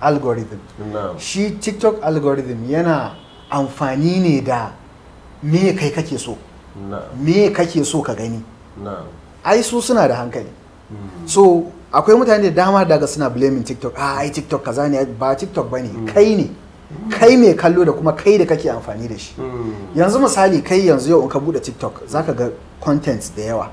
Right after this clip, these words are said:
Speaker 2: Mm.
Speaker 1: Yanzu misali azumi, mm, wa'azi ne ya fara maka popping.
Speaker 2: Mm.
Speaker 1: Sai ka kalli wa'azin nan har ƙarshe.
Speaker 2: Mm.
Speaker 1: Da ka kalli har ƙarshe sai kai sharing.
Speaker 2: Mm.
Speaker 1: To kamun ka yi gaba ɗaya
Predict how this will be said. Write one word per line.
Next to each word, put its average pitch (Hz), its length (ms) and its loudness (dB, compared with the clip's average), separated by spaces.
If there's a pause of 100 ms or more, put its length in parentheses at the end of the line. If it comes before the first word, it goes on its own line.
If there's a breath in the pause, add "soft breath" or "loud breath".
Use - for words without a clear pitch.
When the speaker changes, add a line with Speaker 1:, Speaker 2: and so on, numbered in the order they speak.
Speaker 2:
Mm. 92 320 -14
Speaker 1:
Yanzu 143 160 -2
misali 165 380 6
azumi, 160 440 4
mm, 123 640 -2
wa'azi 156 380 6
ne 143 80 4
ya 139 60 4
fara 139 200 4
maka 123 200 -2
popping. 120 280 -4 (140)
Speaker 2:
Mm. 113 160 -8 (200)
Speaker 1:
Sai 160 180 -2
ka 202 100 2
kalli 156 220 2
wa'azin 143 360 4
nan 123 120 -4
har 143 160 -4
ƙarshe. 120 300 -8 (140)
Speaker 2:
Mm. 123 280 -10 (240)
Speaker 1:
Da 135 80 -2
ka 233 100 4
kalli 196 180 2
har 175 140 4
ƙarshe 147 300 2
sai 139 140 0
kai 139 180 0
sharing. 135 500 -2 (260)
Speaker 2:
Mm. 110 120 -6 (340 loud breath)
Speaker 1:
To 165 300 2
kamun 135 520 -2
ka 127 120 -8
yi 160 120 2
gaba 123 360 2
ɗaya 135 260 0